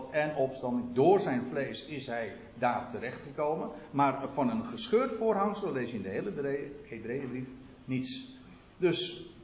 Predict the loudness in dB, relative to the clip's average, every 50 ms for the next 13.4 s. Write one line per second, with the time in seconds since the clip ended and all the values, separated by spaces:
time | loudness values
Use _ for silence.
0 | -12 -6 -4 -4 -4 -4 -8 -6 -2 -2 -2 2 2 0 0 0 0 0 2 2
1 | 2 2 0 0 -4 -6 -6 -6 -6 -6 -6 -4 -4 -4 -2 0 2 2 2 2
2 | 0 -2 -2 0 0 -2 -2 -2 -2 -2 -2 -2 -2 -6 -6 -6 -6 -6 -6 -6
3 | -6 -6 -6 -6 -8 -8 -8 -8 -10 -10 -10 -10 -12 -12 -12 -12 -12 -10 -4 -2
4 | 0 0 2 2 2 4 4 4 4 4 4 2 2 2 -2 0 0 0 2 2
5 | 2 2 2 2 2 2 2 2 2 2 2 2 0 -2 -2 -4 -6 -8 -10 -12
6 | -14 -14 -8 -2 0 4 8 10 10 12 12 12 10 10 10 10 10 10 8 8
7 | 8 6 8 10 10 8 8 6 2 2 2 0 -6 -8 -8 -10 -12 -12 -8 -6
8 | -6 -6 -6 -4 4 8 10 10 10 10 10 10 10 8 6 4 2 0 -4 -8
9 | -10 -12 -6 2 2 4 4 2 -2 -2 4 6 8 8 8 6 6 4 2 2
10 | -2 0 2 4 4 4 4 2 -2 -4 -4 -6 -8 -10 -2 4 4 4 4 4
11 | 4 6 8 8 8 8 6 2 0 0 -2 -8 -10 -12 -14 -14 -14 -16 -20 -18
12 | -12 -6 -2 0 0 0 0 -2 -2 -2 -2 -2 -2 -2 -2 -2 -2 -2 -2 -2
13 | -2 -2 -4 -4 -6 -6 -8 -8